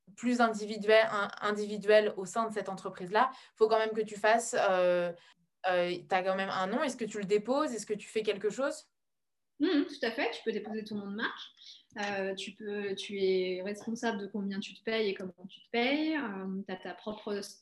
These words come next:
Speaker 1: Ouais.
Speaker 2: section analytique comptable avec, euh, l'ar-, l'argent que tu génères ne, ne te revient qu'à toi. Euh, et après, il y a aussi des avantages qu'on a du fait d'être à plusieurs, comme un plan d'intéressement, euh, auquel on fait aussi partie. Euh,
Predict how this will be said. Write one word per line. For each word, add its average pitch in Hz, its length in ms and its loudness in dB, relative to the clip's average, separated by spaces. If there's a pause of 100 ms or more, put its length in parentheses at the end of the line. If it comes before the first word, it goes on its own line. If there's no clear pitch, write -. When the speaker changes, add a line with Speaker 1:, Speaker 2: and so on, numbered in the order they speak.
(120)
Speaker 1:
Ouais. 202 140 -2
Speaker 2:
section 233 320 -8
analytique 196 440 -8
comptable 208 380 0
avec, 185 300 -4
euh, 175 580 -8
l'ar-, 185 240 -10
l'argent 214 300 -4
que 226 80 0
tu 226 180 -4
génères 208 460 0
ne, 190 180 -6 (200)
ne 202 60 -10
te 202 120 -14
revient 185 260 -8
qu'à 185 120 -14
toi. - 360 -6 (560)
Euh, 185 300 -2
et 185 100 2
après, 240 160 -2
il 247 80 2
y - 20 0
a 208 40 -2
aussi 202 200 -8
des 208 60 -4
avantages 202 680 -4
qu'on 196 200 -8
a 214 240 -2
du 185 100 -4
fait 196 140 -10
d'être 190 320 -10
à 175 80 -8
plusieurs, 220 480 -4
comme 190 160 -6
un 185 80 -10
plan 190 140 -10
d'intéressement, 190 800 -8
euh, 180 40 -10 (100)
auquel 185 280 -12
on 185 60 -20
fait - 140 -18
aussi - 220 -16
partie. 254 720 -2
Euh, 190 180 -4